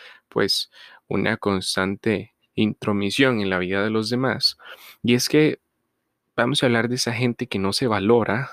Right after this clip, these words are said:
o, o que no dispone de un proyecto vital motivador.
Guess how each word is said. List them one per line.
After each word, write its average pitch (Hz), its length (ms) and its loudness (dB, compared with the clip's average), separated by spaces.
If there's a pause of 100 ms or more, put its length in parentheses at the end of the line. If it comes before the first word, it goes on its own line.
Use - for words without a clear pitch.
(380)
o, 98 400 2
o 98 160 -2
que 95 160 -4
no 95 140 0
dispone 113 500 0
de 107 100 2
un 110 80 0
proyecto 101 520 0
vital 104 360 0
motivador. 131 680 0